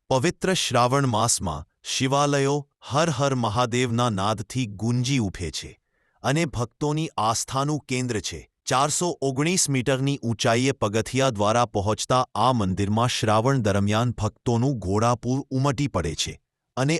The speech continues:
અરવલ્લીના ડુંગરો શિવ ભક્તિના નાદથી ગુંજી ઉઠે છે. માન્યતા છે કે અહીં દર્શન કરવાથી મનોકામનાઓ પૂર્ણ થાય છે. બનાસકાંઠામાં તાજેતરના ભારે વરસાદે જેસોર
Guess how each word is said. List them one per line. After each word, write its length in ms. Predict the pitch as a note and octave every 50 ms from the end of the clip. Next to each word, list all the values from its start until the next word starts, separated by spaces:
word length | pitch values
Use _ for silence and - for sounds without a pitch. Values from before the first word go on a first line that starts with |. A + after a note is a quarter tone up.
| -
અરવલ્લીના 720 | - A2+ A#2+ C3+ D3 D3 D#3 D#3 D3 D3 D3 D3+ D3+ D3+
ડુંગરો 420 | C#3+ A2 G#2 G#2 G2+ G2 G#2 A#2 B2+ B2+
શિવ 340 | - - - C#3+ E3 D#3 A#2+
ભક્તિના 560 | F2 D#2 A2+ A2+ _ - - B2 B2 C3 B2
નાદથી 540 | A#2+ G2+ F#2 G2+ G#2 F#2+ G#2+ - - B2+ C3+ B2
ગુંજી 400 | G2 G#2+ A#2 A#2 A2+ A2 A#2+ A#2
ઉઠે 280 | F2+ D#2 - D#2+ D#2 -
છે. 180 | - - A#1+ - _ _ -
માન્યતા 560 | E2 G2 A2 A#2+ B2+ C3+ C#3 C#3 - D#3 D3+ C#3+
છે 220 | - - C3+ C3
કે 160 | B2 - C3 - -
અહીં 320 | G#2 G#2 G#2+ C#3 D#3 C3 A2+
દર્શન 340 | A2 F#2 - - B2 B2 A2+
કરવાથી 520 | - G2+ G2+ G2+ G#2 G#2 - - C3 B2 A2+
મનોકામનાઓ 760 | G#2 G#2+ A#2 A#2+ A#2 - A#2 G#2+ A2 A2 A2 A2 A2 A#2+ C3 C3+ C3
પૂર્ણ 340 | - - C3+ D3 D3 C#3 B2
થાય 320 | - - F#2+ F#2 E2 C#2+ -
છે. 120 | - - - - _ _ _ _ _ _ _ -
બનાસકાંઠામાં 1120 | - E2+ F#2+ A2+ B2+ C3 C#3+ D#3 - - - B2+ A#2+ B2 A2 A2 B2+ B2 B2+ C3+ C3+ B2
તાજેતરના 640 | - G#2+ G2+ G2+ A2 A#2+ A2 - A2+ A2+ A#2 B2 B2 G#2
ભારે 340 | F#2 E2 F#2 G2+ A2 A#2+ A#2+
વરસાદે 540 | F#2+ F#2+ F2+ F2+ - A2 G2+ G2+ G#2 A#2+ B2 A#2 F#2
જેસોર 440 | G2+ G#2 G#2 - - B2+ B2+ C#3